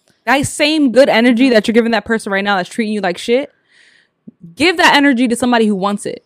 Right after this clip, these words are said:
Speaker 2: Right.
Speaker 1: Don't go treating somebody else like shit now
Speaker 2: Mm-hmm.
Speaker 1: because that's what you received. That's
Speaker 2: Yeah.
Speaker 1: the mistake that we make. We treat people like shit because that's what we've experienced.
Speaker 2: Mm-hmm.
Speaker 1: Don't do that.
Speaker 2: Mm-hmm.
Speaker 1: Treat people good, the same way you treat the ones that you like.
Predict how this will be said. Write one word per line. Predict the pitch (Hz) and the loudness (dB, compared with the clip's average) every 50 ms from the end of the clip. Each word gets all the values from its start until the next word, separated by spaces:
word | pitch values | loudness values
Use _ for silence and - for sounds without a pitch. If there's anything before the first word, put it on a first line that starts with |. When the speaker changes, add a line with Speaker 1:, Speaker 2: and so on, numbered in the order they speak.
| _ _ - | _ _ -12
Speaker 2:
Right. | 196 190 185 170 143 | -8 -6 -6 -4 -4
Speaker 1:
Don't | - 254 302 | -4 -4 -4
go | 320 330 320 | -4 -4 -6
treating | - - 302 285 247 233 | -4 -6 -6 -6 -6 -6
somebody | - 254 240 220 196 196 | -4 -4 -2 -2 0 -2
else | 196 214 - - | -2 -4 -4 -4
like | 170 160 | -6 -6
shit | - - - 165 - - | -6 -4 -2 -2 -2 -2
now | - 170 165 - - - - - | -6 -12 -12 -12 -14 -16 -18 -18
Speaker 2:
Mm-hmm. | 185 - 208 | -18 -16 -16
Speaker 1:
because | 196 180 196 214 190 | -12 -6 -6 -4 -2
that's | 170 190 180 175 - | 0 0 -2 -2 -4
what | - 175 - | -12 -12 -12
you | - 160 | -10 -10
received. | 156 160 - - - - - - - _ _ _ _ _ | -10 -10 -12 -12 -16 -16 -18 -20 -20 _ _ _ _ _
That's | - 190 220 - | -6 -4 -4 -4
Speaker 2:
Yeah. | - | -4
Speaker 1:
the | 277 269 | -2 -2
mistake | 277 269 - 247 214 - - | -4 -2 -2 -4 -4 -4 -4
that | 196 180 | -6 -6
we | 190 175 | -6 -6
make. | 170 165 143 - - _ _ _ _ - - _ _ | -8 -10 -10 -12 -14 _ _ _ _ -20 -20 _ _
We | - | -14
treat | 190 - - 277 240 | -8 -4 -4 -2 -2
people | 277 269 247 262 | -2 -4 -4 -2
like | 254 208 214 | -2 -2 -4
shit | - - 254 233 | -4 -4 -4 -4
because | 202 208 - 214 196 185 | -4 -6 -8 -8 -6 -4
that's | 180 196 190 - - - | -4 -4 -4 -4 -6 -8
what | 196 180 | -6 -6
we've | 175 190 185 160 | -6 -6 -6 -6
experienced. | 170 165 - - - 175 165 151 143 113 - - _ _ | -8 -10 -10 -8 -8 -8 -6 -8 -8 -10 -14 -18 _ _
Speaker 2:
Mm-hmm. | - 226 202 220 202 190 185 _ _ _ _ _ _ _ _ _ - 185 | -20 -18 -18 -18 -18 -20 -20 _ _ _ _ _ _ _ _ _ -14 -6
Speaker 1:
Don't | 185 220 233 233 | -2 0 0 2
do | 214 233 220 | 2 0 0
that. | 175 170 - - - _ _ _ _ | 0 -2 -4 -6 -12 _ _ _ _
Speaker 2:
Mm-hmm. | - 208 208 190 196 | -20 -18 -18 -18 -8
Speaker 1:
Treat | 180 - 262 269 269 | -2 2 2 2 4
people | 247 294 254 240 269 262 254 - - _ - 196 180 | 2 0 0 0 -2 -4 -4 -6 -8 _ -10 -10 -2
good, | 180 220 269 262 240 208 185 165 | 4 4 6 6 6 4 2 -2
the | 180 | -6
same | - - 240 240 269 277 269 | -2 0 2 2 4 2 2
way | 277 269 262 262 262 | 0 2 2 2 2
you | 247 214 226 233 | 2 2 0 0
treat | - - 269 226 | 0 0 -2 -2
the | 240 | -2
ones | 240 240 240 240 | -2 -2 0 0
that | 240 240 - | 0 0 0
you | 247 240 | 0 2
like. | 233 240 247 247 240 - - | 2 4 2 2 0 -2 -8